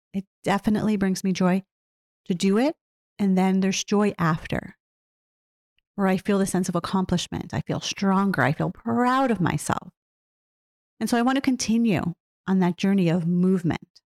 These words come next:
and finding all different ways to move my body.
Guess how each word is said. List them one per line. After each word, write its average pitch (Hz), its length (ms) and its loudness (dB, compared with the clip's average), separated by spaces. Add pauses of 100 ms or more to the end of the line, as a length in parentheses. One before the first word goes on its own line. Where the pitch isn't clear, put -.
(580)
and 226 140 -2
finding 262 260 2
all 254 140 2
different 247 320 0
ways 208 460 2
to 208 120 -2
move 185 240 2
my 185 140 0
body. 170 460 -2